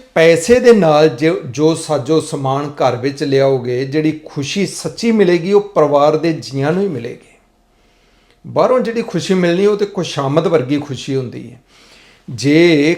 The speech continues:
ਘਰ ਚੰਗਾ ਬਣਾਓਗੇ, ਰਲ ਮਿਲ ਕੇ ਪਰਿਵਾਰ ਦੇ ਮੈਂਬਰ ਰਹੋਗੇ ਤੇ ਲੁਤਫ ਕਿਹਨੂੰ ਮਿਲੇਗਾ, ਰਸ ਕਿਹਨੂੰ ਮਿਲੇਗਾ? ਪਰਿਵਾਰ ਦੇ ਜੀਆਂ ਨੂੰ। ਤੋ ਖੈਰ, ਪਰਿਵਾਰ ਜ਼ਰੂਰੀ ਹੈ।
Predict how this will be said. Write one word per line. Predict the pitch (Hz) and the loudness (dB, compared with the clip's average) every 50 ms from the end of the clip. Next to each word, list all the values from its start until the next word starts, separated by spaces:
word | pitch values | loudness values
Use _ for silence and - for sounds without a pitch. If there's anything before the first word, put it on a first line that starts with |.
| - - | -4 -2
ਘਰ | - 143 127 123 | 0 0 0 0
ਚੰਗਾ | 117 - 160 156 156 170 165 160 | -2 -4 -4 0 4 4 4 4
ਬਣਾਓਗੇ, | 156 156 156 156 160 170 170 160 156 175 175 180 180 180 196 - - 165 | 4 4 2 4 4 2 2 0 0 2 4 4 4 2 0 -2 -6 -6
ਰਲ | 123 127 131 139 139 | -2 0 0 0 0
ਮਿਲ | 139 147 151 156 | 0 0 0 0
ਕੇ | 151 - 175 165 143 - - - _ _ _ _ | 0 0 -2 -2 -2 -4 -8 -20 _ _ _ _
ਪਰਿਵਾਰ | - 160 131 127 127 127 135 143 | -2 -2 0 0 2 2 0 2
ਦੇ | - 160 160 | 2 0 0
ਮੈਂਬਰ | 143 135 131 127 127 131 131 151 | 0 0 -2 -2 -2 0 0 2
ਰਹੋਗੇ | 156 156 165 165 165 165 170 175 180 190 | 4 4 4 4 2 2 0 0 0 -2
ਤੇ | 185 - 202 185 175 - - _ _ - | -2 -2 -4 -4 -4 -6 -10 _ _ -8
ਲੁਤਫ | 143 131 131 135 151 165 - 208 226 - | -6 -4 -2 0 0 0 0 0 -2 -2
ਕਿਹਨੂੰ | - - - 185 185 175 | 0 -2 0 0 0 0
ਮਿਲੇਗਾ, | 160 147 143 143 143 139 139 | 2 2 2 2 2 2 2
ਰਸ | 135 139 151 147 - | 2 2 0 0 -2
ਕਿਹਨੂੰ | - 170 160 156 151 | -4 -6 -4 -4 -4
ਮਿਲੇਗਾ? | 147 143 135 135 127 139 131 | -4 -4 -4 -2 -2 -4 -4
ਪਰਿਵਾਰ | - - 131 131 127 123 127 131 | -4 -6 -6 -4 -2 -2 -2 -2
ਦੇ | 131 147 143 | -4 -6 -6
ਜੀਆਂ | 131 113 120 131 131 139 151 | -6 -8 -8 -8 -8 -8 -8
ਨੂੰ। | 160 165 165 - _ _ _ _ - _ _ _ _ _ _ _ _ - | -10 -12 -16 -20 _ _ _ _ -20 _ _ _ _ _ _ _ _ 0
ਤੋ | 202 196 | 0 0
ਖੈਰ, | - - - 160 156 165 175 185 | 0 -2 0 4 4 6 4 4
ਪਰਿਵਾਰ | 180 - - - 165 147 135 127 127 123 131 160 180 | 0 -4 -4 -2 0 0 2 2 2 2 2 2 0
ਜ਼ਰੂਰੀ | 165 143 170 170 160 160 160 160 170 180 190 190 190 | -2 -2 0 2 2 4 2 2 2 0 2 4 4
ਹੈ। | 196 196 | 4 2